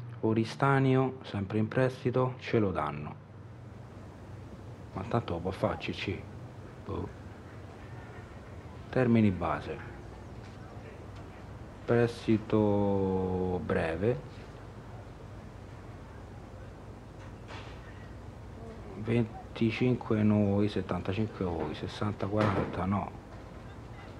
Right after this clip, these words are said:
Facciamo quaranta sessanta, cinquanta e cinquanta. Va bene.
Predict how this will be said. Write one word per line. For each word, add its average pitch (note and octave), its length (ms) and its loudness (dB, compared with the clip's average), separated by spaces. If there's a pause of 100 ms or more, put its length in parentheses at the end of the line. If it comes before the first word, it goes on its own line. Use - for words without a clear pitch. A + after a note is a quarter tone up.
(140)
Facciamo A2 360 4
quaranta E2 680 0
sessanta, D2 680 -6 (540)
cinquanta G#2 500 -2
e G2+ 60 4
cinquanta. G#2 720 0 (840)
Va F#2 160 4
bene. F2+ 500 4